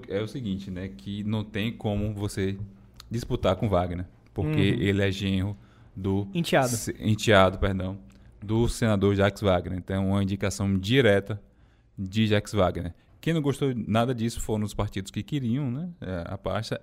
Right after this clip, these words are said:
Speaker 1: e também os ambientalistas, que eles acreditam que as coisas não vão mudar na sema, eles são muito críticos à pasta e que essa indicação vai continuar na mesma.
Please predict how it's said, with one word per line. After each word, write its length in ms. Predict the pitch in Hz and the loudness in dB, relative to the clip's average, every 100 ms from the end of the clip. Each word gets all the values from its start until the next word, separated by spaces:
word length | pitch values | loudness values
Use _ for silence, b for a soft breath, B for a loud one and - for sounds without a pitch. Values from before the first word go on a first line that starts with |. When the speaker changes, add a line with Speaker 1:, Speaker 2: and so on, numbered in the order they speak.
| _ | _
Speaker 1:
e 140 | 117 147 | -4 -4
também 500 | 170 123 113 131 - | -2 0 0 -2 -6
os 200 | 127 147 | -6 -2
ambientalistas, 840 | 131 127 123 127 90 92 - - _ b b | -2 -2 -2 -2 -2 -6 -14 -20 _ b b
que 80 | - | -16
eles 120 | 90 | -8
acreditam 380 | 95 98 95 - | -8 -6 -6 -4
que 80 | 110 | -2
as 160 | 104 | -2
coisas 300 | - 95 101 | -4 -4 -2
não 380 | 98 98 107 120 | -2 0 2 2
vão 160 | 110 107 | 0 -2
mudar 180 | 107 104 | -2 -2
na 100 | 110 | -4
sema, 360 | - 98 101 | -4 -4 -4
eles 140 | 101 95 | -6 -6
são 120 | 101 | -6
muito 420 | 98 98 117 - | -2 2 2 0
críticos 400 | - 95 - 98 | -2 -4 -4 -6
à 60 | 98 | -4
pasta 420 | 92 95 - 107 b b b b - | -2 -2 -4 -12 b b b b -10
e 140 | 98 | -10
que 760 | 95 - 104 107 104 101 95 - | -10 -8 -4 -2 -2 -2 -2 -2
essa 280 | 92 101 110 | -2 0 -2
indicação 720 | 101 104 101 - 95 98 101 B B - | -4 -2 -4 -4 -4 -4 -8 B B -16
vai 260 | 95 101 | -2 0
continuar 640 | 98 101 - 98 95 92 95 b b - | 0 -4 -6 -4 -2 -4 -8 b b -8
na 240 | 95 104 | -2 0
mesma. 420 | 98 87 85 92 | 0 -2 -6 -10